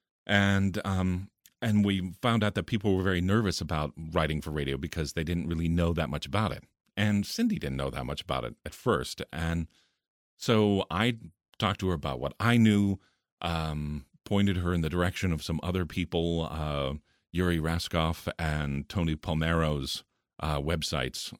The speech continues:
of course, are gold mines for learning about writing and, and, uh, how to dramatize for audio. And anybody out there, if,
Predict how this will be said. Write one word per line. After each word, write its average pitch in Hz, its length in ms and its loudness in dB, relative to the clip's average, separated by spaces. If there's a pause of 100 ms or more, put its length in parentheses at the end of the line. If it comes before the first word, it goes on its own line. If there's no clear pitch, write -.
of 78 160 -6
course, - 440 -4
are 71 240 0
gold 82 340 0
mines 65 460 -4 (120)
for 67 540 -2 (100)
learning 80 380 0
about 71 300 -2
writing 76 500 0 (100)
and, 69 540 -4 (500)
and, 65 480 -6
uh, 60 360 -8
how 65 260 -8
to 67 140 -6
dramatize 76 640 0
for - 240 -4
audio. 71 420 -2 (400)
And 67 220 -4
anybody 80 340 0
out 90 180 -2
there, 90 340 2 (760)
if, - 260 -8